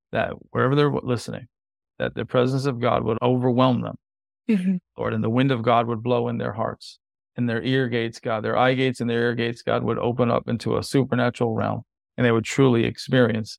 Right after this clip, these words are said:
Speaker 1: a sudden supernatural presence like they've never felt before. And I speak forth over the next six months of this year, the second half of this year, God, that there would be a supernatural encounter,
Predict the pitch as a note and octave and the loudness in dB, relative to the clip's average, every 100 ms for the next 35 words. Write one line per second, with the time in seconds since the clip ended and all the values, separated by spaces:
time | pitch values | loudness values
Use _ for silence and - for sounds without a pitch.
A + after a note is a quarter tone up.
0 | _ _ _ A#2+ G#2+ - - - C3+ D3 | _ _ _ -4 -2 -4 -2 4 6 6
1 | C#3 - _ _ _ - - B2 A#2+ A#2+ | 2 -2 _ _ _ -4 2 2 4 2
2 | A2 G#2 A2+ - - G#2+ A2 G2 - - | 2 0 -4 -4 0 0 0 -6 -12 -20
3 | _ _ _ G#2+ G#2+ G#2+ A2 A#2+ A#2+ G2+ | _ _ _ -6 -2 -4 -2 -2 -4 -2
4 | A2+ - - - - G1+ - _ _ _ | -2 -2 -6 -8 -6 -6 -8 _ _ _
5 | A#2 A#2 - - D3+ - C3 B2 A#2 A#2+ | 0 0 -2 0 0 2 2 4 2 0
6 | A#2+ A#2 A2 C3 - - - C#3+ - C3 | 0 -2 -2 -4 -6 -14 0 0 2 0
7 | B2 A#2+ A#2 A#2 - A2+ G#2+ A2+ - C#3 | 0 0 0 -2 -2 -4 -4 -6 0 0
8 | C#3 D3 D3+ D3 B2 A#2+ B2+ A#2 A2+ - | 2 0 2 0 -2 -2 -2 -2 -2 -2
9 | G2 G2 - _ _ _ _ - A2+ C3 | -2 -2 -6 _ _ _ _ -2 0 2
10 | B2+ A#2 A2+ A#2 A2+ - - F3 E3 B2 | 0 2 0 -2 -6 -10 0 0 2 0
11 | A#2 A#2 - A2+ G#2+ G#2+ A#2 A2 A2 | 0 -2 -2 -4 -4 0 0 2 -2